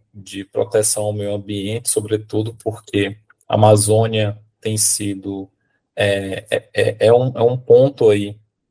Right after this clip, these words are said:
é, que coloca o Brasil, é, é, em relevância internacional.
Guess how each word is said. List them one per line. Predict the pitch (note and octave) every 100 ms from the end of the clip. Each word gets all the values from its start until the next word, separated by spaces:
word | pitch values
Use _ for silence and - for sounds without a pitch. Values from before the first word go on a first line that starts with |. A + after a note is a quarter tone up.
| _ - -
é, | G#2 G2+ G2 F#2+ -
que | - - G#2 G#2
coloca | G#2 A2+ G#2 G#2+ G#2+
o | G#2
Brasil, | A2 G#2 F#2+ G2 G2+ F#2+ F#2+ _ _ _ _ -
é, | G#2 G2+ - - _ -
é, | G#2
em | G#2+
relevância | A2 A#2 A#2 G#2+ D3+ - A2
internacional. | - G#2 G2+ - A#2 A2 G2 G#2 C3